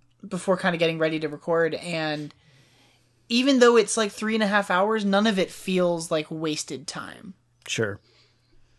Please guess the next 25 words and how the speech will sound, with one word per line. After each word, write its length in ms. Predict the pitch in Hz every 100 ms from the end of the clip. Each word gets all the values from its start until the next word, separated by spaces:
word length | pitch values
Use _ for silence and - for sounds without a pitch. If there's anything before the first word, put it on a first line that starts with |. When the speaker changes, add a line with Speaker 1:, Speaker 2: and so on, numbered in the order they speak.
| - - - _ _ -
Speaker 1:
Which 200 | 180 175
I 120 | 156
like. 360 | 127 92 - -
It, 200 | 185 175
it 120 | 185
doesn't 220 | 196 214
Speaker 2:
Yeah. 40 | -
Speaker 1:
feel, 600 | - - 208 202 196 170
it 80 | 190
didn't 220 | 220 202
really 160 | 202 190
feel 420 | - 190 185 175
as 160 | 170
long 320 | 165 151 147 143
as, 180 | 139
like, 160 | 160 143
I 120 | 143
knew 300 | 156 151 151
objectively 580 | 143 143 135 - 135 117
that 160 | - -
it 80 |
was 480 | 76 87 58 - - -
watching 420 | - - 120 110
Speaker 2:
Mm. 60 |
Speaker 1:
it. 60 | 107